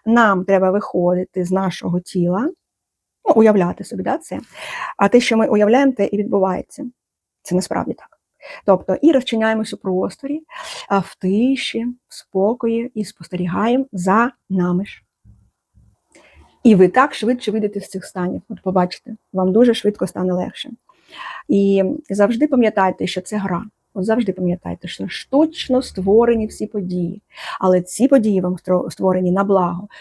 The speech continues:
щоб не відбувалося. Е, ви ж самі собі, коли ви там на небі, да, е, ви плануєте ці події.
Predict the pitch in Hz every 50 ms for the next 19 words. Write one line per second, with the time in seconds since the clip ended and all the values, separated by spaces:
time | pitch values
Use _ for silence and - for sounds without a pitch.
0 | - - - - 285 285 254 240 247 214 208 220 202 202 196 180 180 175 175 -
1 | - 185 - - - - - - 202 202 196 202 190 196 233 262 269 254 247 -
2 | 247 262 262 254 247 - 240 202 196 185 196 196 208 220 220 - 254 254 247 220
3 | 214 190 185 180 180 180 180 202 247 247 - - - - - - 202 196 196 196
4 | 190 185 185 185 208 214 226 - 233 226 226 233 262 254 254 226 226 - - -
5 | 226 214 214 208 190 185 190 185